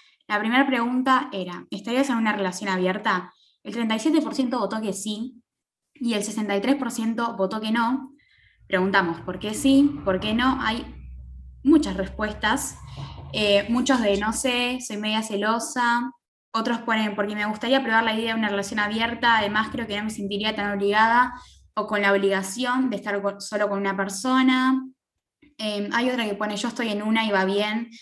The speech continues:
pero cuando se avanza hay algo que molesta, pero no, no arruina. En mi caso, la pareja. Es algo para momentos específicos de la relación". Hay gente que dice "por mucho tiempo dije que no, pero ahora no sé, estoy en la duda". Bueno,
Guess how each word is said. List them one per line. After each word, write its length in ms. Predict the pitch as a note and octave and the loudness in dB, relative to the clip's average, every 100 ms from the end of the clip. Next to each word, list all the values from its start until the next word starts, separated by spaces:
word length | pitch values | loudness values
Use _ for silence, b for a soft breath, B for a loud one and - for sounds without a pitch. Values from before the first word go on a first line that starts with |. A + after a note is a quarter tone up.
| B B - | B B -6
pero 180 | A3 G3+ | 0 2
cuando 240 | G3+ G#3 | 2 0
se 120 | G3 A3+ | 0 2
avanza 580 | A#3 B3+ B3+ C4 B3+ | 4 2 2 4 4
hay 160 | A#3 A#3 | 2 0
algo 240 | A#3 A#3+ | 0 -2
que 100 | A3 | -4
molesta, 680 | G3+ G3+ G3 F#3+ F#3+ - - - - | -4 -2 0 0 -2 -10 -10 -12 -8
pero 240 | A3 G#3+ | -2 0
no, 340 | A3 B3 C4 C4 | 4 4 4 4
no 140 | A#3+ | 2
arruina. 640 | A#3 A3 G#3 F#3+ E3 D#3+ - _ _ - | 2 2 -2 -2 -2 -6 -16 _ _ -8
En 140 | G#3 | -6
mi 100 | G#3+ | -4
caso, 300 | G#3 A3+ A#3+ | 0 0 2
la 120 | G#3 | 0
pareja. 440 | F#3 F3+ F3 - F3 | 0 -2 -4 -8 -6
Es 220 | G3+ G3+ | -6 0
algo 480 | A#3+ B3 C4 C#4 C#4+ B B B | 2 4 6 4 2 B B B
para 240 | A3+ G#3+ G#3+ | 0 2 2
momentos 320 | A3+ A#3 A3 | -2 -4 -6
específicos 520 | G3+ G3 G3+ G#3+ G3 | -10 -10 -8 -4 0
de 120 | F#3+ | 0
la 100 | F3 | 0
relación". 760 | E3+ E3+ E3+ - - - - - | -6 -8 -8 -12 -14 -16 -16 -10
Hay 140 | - F#3+ | -8 -4
gente 240 | A#3 G#3+ | -2 -2
que 80 | G#3 | -4
dice 160 | G3+ | -6
"por 100 | G3+ | -6
mucho 200 | G3+ G3+ | -4 -6
tiempo 200 | G3+ G3+ G3 | -6 -2 -2
dije 200 | G3 F#3+ | -2 -4
que 100 | G3 | 0
no, 300 | A3 B3 B3 | 2 2 2
pero 180 | F#3+ F#3 | 0 0
ahora 200 | F#3 F#3 | 0 -2
no 100 | F#3 | -4
sé, 240 | - A#3 | -6 -8
estoy 240 | A3+ G#3 | -8 -6
en 100 | F#3+ | -4
la 100 | F3+ | -2
duda". 520 | F#3+ A3 A#3 A#3+ B3 C4 B B B B | -2 -2 -2 -2 -2 -8 B B B B
Bueno, 280 | - F#3+ F3 | -6 -4 -6